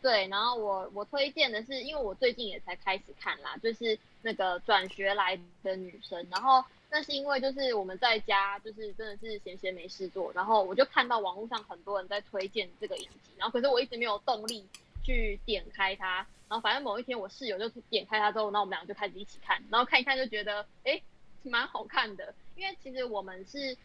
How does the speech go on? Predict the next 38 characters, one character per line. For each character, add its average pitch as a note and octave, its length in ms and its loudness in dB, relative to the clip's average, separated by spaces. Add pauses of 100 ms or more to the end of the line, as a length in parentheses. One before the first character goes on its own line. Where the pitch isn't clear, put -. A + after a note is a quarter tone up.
(100)
它 F4 120 0
是 F4+ 80 0
最 D#4 160 6
近 C#4+ 180 2 (220)
推 B3+ 160 4
出 B3+ 200 -4
第 A#3+ 200 -4
二 G#3 240 8
季， F#3+ 260 -12
然 F3+ 100 -4
后 G#3 180 6
但 C#4+ 160 2
是 D#4+ 80 2
我 A3 40 4
们 F#3 140 -4
是 C4 80 -8
从 F#3 220 -6
第 G#3+ 120 -6
一 G3+ 220 -8 (100)
季 F#3+ 240 -10
开 E3+ 100 -8
始 - 60 -14 (220)
看。 - 160 0 (160)
那 D4+ 100 6
如 C4+ 100 10
果 A3+ 140 2
有 E3 180 0 (200)
看 D4 100 2
完 G3+ 180 -4
第 G#3+ 200 -10
一 - 40 -10
季 A#3 140 -12
的 G3 140 -4
人 - 120 -8
的 - 80 -12
话， A3+ 120 -2
其 G3+ 160 -4
实 G3 120 0